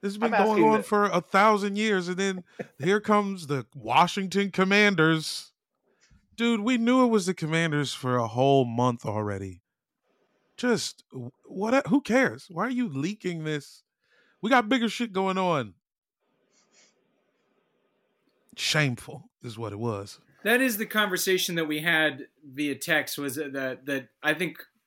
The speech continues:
Speaker 3: we, we all believe, and I definitely do, that the Commanders' quote-unquote leak was just a distraction point.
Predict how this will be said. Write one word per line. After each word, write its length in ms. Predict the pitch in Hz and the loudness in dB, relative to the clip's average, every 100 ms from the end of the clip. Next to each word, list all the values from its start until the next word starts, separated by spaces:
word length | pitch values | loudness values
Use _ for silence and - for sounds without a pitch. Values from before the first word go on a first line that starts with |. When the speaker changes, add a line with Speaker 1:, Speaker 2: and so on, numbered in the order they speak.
| _ 147 147 | _ -20 -6
Speaker 3:
we, 320 | 147 143 147 | 0 0 0
we 120 | 156 | 4
all 160 | 156 151 | 4 4
believe, 420 | 143 135 135 123 | 0 -2 -2 -2
and 100 | 131 | -4
I 80 | 135 | -4
definitely 540 | 131 135 - 120 117 | -4 -6 -8 -12 -12
do, 280 | 110 117 113 104 | -12 -12 -12 -12
that 220 | 113 107 _ _ _ - | -12 -14 _ _ _ -6
the 80 | |
Commanders' 760 | 160 180 220 254 233 196 156 120 - _ | -6 -2 2 2 2 2 0 -6 -14 _
quote-unquote 720 | - 214 202 180 147 185 160 131 | -6 0 2 0 -2 -2 -2 -4
leak 560 | 147 190 170 - - - _ _ _ _ _ - | -2 -2 -2 -8 -16 -18 _ _ _ _ _ -4
was 280 | 156 151 - | -2 -2 -2
just 260 | 185 - | -2 -2
a 40 | 156 | -6
distraction 640 | 131 - 170 151 - 151 | -8 -6 -2 -2 -4 -10
point. 380 | 127 143 135 131 | -10 -10 -10 -10